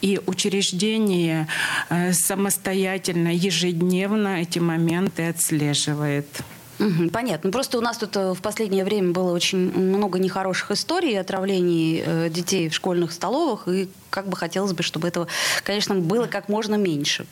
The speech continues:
Speaker 2: естественно. А, на мы-, на иммунитет влияют многие факторы. Ну, питание, наверное, это один из самых важных факторов. А, сейчас в школе запретили определённые продукты, так называемые вредные продукты.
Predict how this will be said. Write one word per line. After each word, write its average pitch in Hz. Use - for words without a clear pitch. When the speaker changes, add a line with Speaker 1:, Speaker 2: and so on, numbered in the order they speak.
Speaker 2:
естественно. 170
А, 202
на 247
мы-, 302
на 269
иммунитет 320
влияют 269
многие 277
факторы. 156
Ну, 247
питание, 269
наверное, 202
это 185
один 185
из 185
самых 170
важных 139
факторов. -
А, 185
сейчас 381
в -
школе 359
запретили 208
определённые 247
продукты, 233
так -
называемые 214
вредные 165
продукты. -